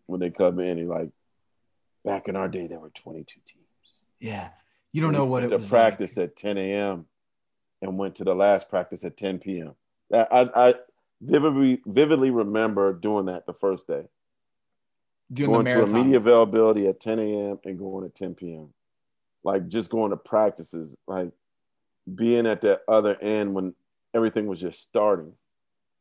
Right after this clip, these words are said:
Speaker 1: Like, like the, like, what you tripped me out by saying,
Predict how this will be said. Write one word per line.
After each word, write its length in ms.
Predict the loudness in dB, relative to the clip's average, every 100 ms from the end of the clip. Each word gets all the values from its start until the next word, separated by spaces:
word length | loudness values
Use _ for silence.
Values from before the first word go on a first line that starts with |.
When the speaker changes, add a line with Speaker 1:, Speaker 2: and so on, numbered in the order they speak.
| _
Speaker 1:
Like, 180 | -2 -2 -4 _
like 280 | 0 0 2
the, 200 | 0 0
like, 240 | 2 0 0
what 180 | -6
you 160 | -4 -6
tripped 320 | -4 0 0
me 140 | 0 -2
out 200 | -2 -2
by 140 | -2
saying, 560 | -2 -6 -4 -4 -6